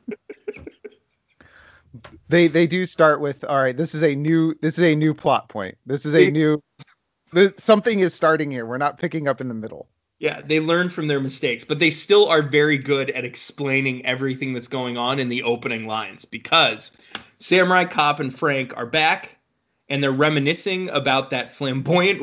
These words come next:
Speaker 2: waiter <laughs> that they met briefly that one time. Actually, they've gone backwards, 'cause this doesn't set up anything. They're just like, "Hey, remember Alfonso Rafael?" <laughs> Whatever his
Speaker 1: Alfo-
Speaker 2: name was.
Speaker 1: Federico Sebastian. They're like,
Speaker 2: Federico.
Speaker 1: "Yeah."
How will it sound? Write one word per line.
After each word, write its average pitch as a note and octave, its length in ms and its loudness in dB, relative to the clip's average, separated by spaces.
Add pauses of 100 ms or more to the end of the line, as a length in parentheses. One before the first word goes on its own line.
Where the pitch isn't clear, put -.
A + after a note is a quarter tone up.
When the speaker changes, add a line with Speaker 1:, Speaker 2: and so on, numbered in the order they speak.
Speaker 2:
waiter C3+ 640 0 (460)
<laughs> - 440 -20
that D3 180 -2
they D#3 100 0
met C#3 560 -2
briefly D#3 520 2
that B2+ 200 -4
one C3+ 220 -2
time. C3 500 -6 (260)
Actually, C4 360 2
they've G3 240 4
gone A3 240 4
backwards, D#3 500 0
'cause F3+ 160 -10
this F#4 160 -10
doesn't C4+ 220 -4
set G3+ 240 4
up E3+ 160 0
anything. D#3 480 -2
They're C3 100 -6
just C#3+ 160 -10
like, C3+ 180 -6 (140)
"Hey, A3 380 10
remember G3+ 520 2
Alfonso F3 760 0
Rafael?" E3+ 1000 -2
<laughs> - 40 -20
Whatever F#3+ 480 4
his F#3 120 4
Speaker 1:
Alfo- G#3 40 -4
Speaker 2:
name F3 80 2 (100)
was. A3+ 160 -14
Speaker 1:
Federico F#3 580 6
Sebastian. D3+ 720 -4
They're D#3 160 2
like, D3 220 0
Speaker 2:
Federico. C#3+ 60 -8 (120)
Speaker 1:
"Yeah." E3 320 2